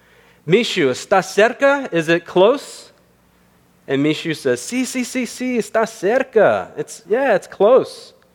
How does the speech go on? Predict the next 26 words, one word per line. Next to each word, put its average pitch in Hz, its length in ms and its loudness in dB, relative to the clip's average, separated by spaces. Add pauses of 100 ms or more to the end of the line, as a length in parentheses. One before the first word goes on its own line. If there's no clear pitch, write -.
(840)
Okay, 190 340 4
so 151 320 4
I 160 140 4
walk 170 280 4
another 180 240 2
ten 185 300 -2
minutes 180 420 0
with 160 160 -6
my 156 320 0 (160)
Peruvian 156 340 -2
friends, 151 220 -2 (200)
and 120 220 -6 (1800)
we're - 80 -12
still 202 180 6
not 196 220 2
there, 180 400 4 (280)
and 120 100 -4
it's 123 80 -8
still 175 200 4
dark. 151 400 4 (760)
And 143 240 2
we're 143 100 2
higher 165 380 2
up, 117 640 -4
deeper 135 340 -4
in 104 280 -4